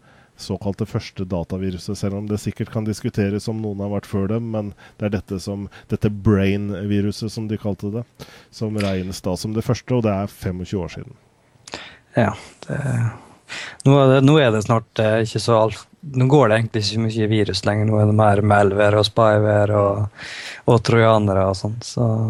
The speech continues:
Speaker 1: Mhm.
Speaker 2: det begynner, det utvikler seg litt da, det, siden sist, siden det første.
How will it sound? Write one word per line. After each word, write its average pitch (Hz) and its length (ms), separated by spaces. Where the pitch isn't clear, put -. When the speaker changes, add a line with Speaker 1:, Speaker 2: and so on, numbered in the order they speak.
Speaker 1:
Mhm. 95 160
Speaker 2:
det 117 140
begynner, 104 500
det 139 140
utvikler 107 340
seg 101 120
litt 104 140
da, 131 120
det, 123 240
siden 117 240
sist, 107 320
siden 113 320
det 107 80
første. 113 400